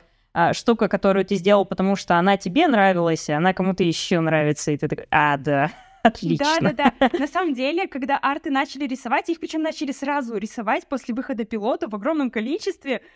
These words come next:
Speaker 2: Мы их скидывали постоянно в наш рабочий чат, и девчонок это наших так воодушевляло, прям невероятно. У нас у всех было постоянно хорошее настроение каждый день, потому что мы такие: "О, вы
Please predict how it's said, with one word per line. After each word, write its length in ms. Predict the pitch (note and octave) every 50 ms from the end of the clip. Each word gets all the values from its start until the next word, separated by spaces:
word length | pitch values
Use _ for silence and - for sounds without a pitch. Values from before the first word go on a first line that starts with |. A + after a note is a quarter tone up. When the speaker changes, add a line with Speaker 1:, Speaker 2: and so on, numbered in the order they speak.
| _ -
Speaker 2:
Мы 160 | - B3+ D#4 D4+
их 60 | -
скидывали 400 | - - - F4+ E4+ E4 D#4+ C#4+
постоянно 480 | A3+ - B3 - - C#4 C#4+ D4+ D4 C4+
в 40 | A3+
наш 240 | B3 C4+ C4+ -
рабочий 400 | C4+ C4+ A3+ D4 E4 E4 - C#4+
чат, 340 | A3+ - A#3 A#3 C4 D4+ D#4+ -
и 340 | B3 B3 B3+ B3 B3 B3 A#3
девчонок 500 | G#3+ A#3+ - - D4 D4 D4+ C#4+ C4+ C4
это 160 | C4+ B3+ A#3+
наших 320 | A#3+ A#3+ C4+ C4 C#4 A3+
так 280 | - _ D#4+ D4+ B3 -
воодушевляло, 760 | A#3 C4 B3+ A#3 B3 A3+ - - A#3+ G#3+ A3+ C4+ E4+ G4 F#4+
прям 260 | - - D#4+ C#4+ C4+
невероятно. 680 | B3+ B3+ A3+ C4 B3+ B3+ B3+ B3+ B3 A#3+ - A3+ F#3+ - _ _ _ _ D#4+ -
У 40 |
нас 140 | C4+ C#4 C#4
у 20 | -
всех 180 | - D#4+ D#4 B3+
было 160 | C#4 C#4+ A#3+
постоянно 440 | A#3+ C4+ C4+ - C#4 C#4 D4 E4 -
хорошее 400 | - C4+ C4+ D4+ - - F4 C4+
настроение 640 | C4 - - C4+ C4+ C4+ D4+ E4+ D#4+ D4+ D4 B3+
каждый 400 | - B3+ C4 E4 D4+ B3+ D4+ C#4+
день, 300 | A#3 B3 D4 D4+ D#4+ D4+
потому 240 | D#4 D#4 D#4+ D#4 E4
что 100 | D#4+ F#4+
мы 60 | F#4
такие: 160 | F4 E4 G4
"О, 40 | A#4
вы 160 | B4 A#4+ A#4